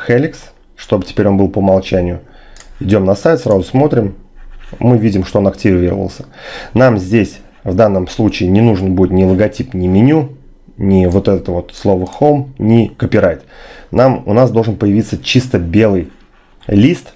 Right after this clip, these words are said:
на котором мы будем строить уже свой контент. Для этого я перехожу в Helix три шаблон, переходим на, на вторую вкладочку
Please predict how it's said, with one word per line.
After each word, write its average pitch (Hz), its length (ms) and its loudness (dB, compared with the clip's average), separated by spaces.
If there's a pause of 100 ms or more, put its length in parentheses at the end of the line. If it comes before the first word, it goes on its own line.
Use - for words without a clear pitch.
на 95 120 -4
котором 117 400 0
мы 104 180 2
будем 101 420 0
строить 107 500 0
уже 95 160 0
свой 101 280 0
контент. 87 480 -2 (140)
Для 95 380 2
этого 87 420 0
я 98 160 0
перехожу 95 640 -2 (1200)
в - 220 -12
Helix 92 280 -2
три 95 160 -2
шаблон, 123 540 0 (1040)
переходим 98 680 0 (260)
на, 92 340 -2
на 101 220 4
вторую 98 380 2
вкладочку 139 760 -2